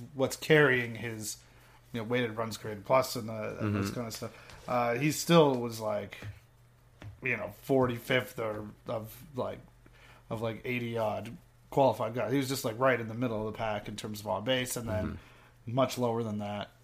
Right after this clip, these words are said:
Speaker 1: in terms of the, uh, overall stuff, the weighted ru-,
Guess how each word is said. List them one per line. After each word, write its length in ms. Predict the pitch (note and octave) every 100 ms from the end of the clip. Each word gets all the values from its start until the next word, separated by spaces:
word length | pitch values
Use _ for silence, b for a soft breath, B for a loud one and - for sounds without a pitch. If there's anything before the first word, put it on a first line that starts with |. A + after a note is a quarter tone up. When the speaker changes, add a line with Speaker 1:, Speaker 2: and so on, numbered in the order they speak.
| - -
Speaker 1:
in 80 | F#2+
terms 320 | G2+ G#2 G2+
of 280 | G#2 G2 G2
the, 240 | - E2 D#2 - - b b b b -
uh, 100 | G2 -
overall 380 | C#3+ B2 A#2 A2+
stuff, 260 | - -
the 60 | C#3
weighted 240 | C#3 C3
ru-, 360 | B2 A#2 G#2+ C#3